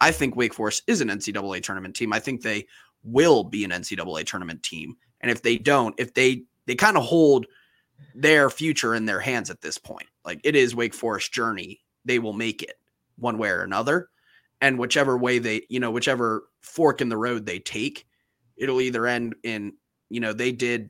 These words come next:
they did something great. They made the N C double A tournament for the first time since two,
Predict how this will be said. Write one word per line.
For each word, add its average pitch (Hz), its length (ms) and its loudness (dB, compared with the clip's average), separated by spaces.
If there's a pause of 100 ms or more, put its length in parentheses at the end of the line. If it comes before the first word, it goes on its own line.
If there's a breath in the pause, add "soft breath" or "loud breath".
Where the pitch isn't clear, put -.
(140)
they 127 220 0
did 123 300 -6
something 123 320 -2
great. 135 380 2
They 117 80 0
made 127 180 2
the 123 100 0
N 117 80 -4
C 113 100 -8
double 117 180 -4
A 110 60 -2
tournament 113 300 -6
for 117 80 -8
the 107 80 -6
first 113 220 -4
time 113 180 -4
since 104 240 -8
two, - 160 -10